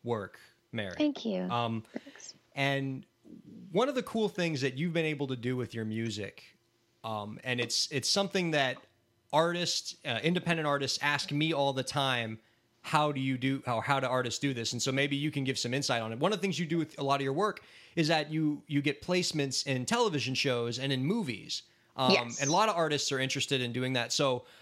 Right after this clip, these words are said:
Speaker 1: um, is there any advice you can give to aspiring indie artists, um, to help them get their music, uh, into this kind of media?
Speaker 2: Sure.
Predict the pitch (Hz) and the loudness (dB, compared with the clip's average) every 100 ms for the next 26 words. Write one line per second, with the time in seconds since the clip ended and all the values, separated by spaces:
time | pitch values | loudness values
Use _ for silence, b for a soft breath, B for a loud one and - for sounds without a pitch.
0 | B 139 143 143 202 247 226 165 175 170 | B 0 2 2 2 2 0 2 2 2
1 | 170 165 147 151 151 131 - 143 131 123 | 0 0 0 2 0 0 0 2 0 0
2 | 123 170 170 170 165 156 147 131 135 131 | 0 2 2 0 0 0 0 2 2 0
3 | 127 - - - - 127 120 117 110 135 | -2 -2 -4 -10 -2 0 0 -4 -2 0
4 | 131 151 147 147 139 123 143 139 135 131 | 4 2 2 0 2 0 0 2 0 2
5 | 131 123 120 - - 120 113 120 135 - | 0 0 -2 -4 -2 0 0 -2 -2 -2
6 | 123 120 131 117 117 117 98 101 - _ | 0 0 2 2 0 -2 -4 -10 -16 _
7 | B B B B B B - - 269 180 | B B B B B B 2 6 6 4
8 | - | 2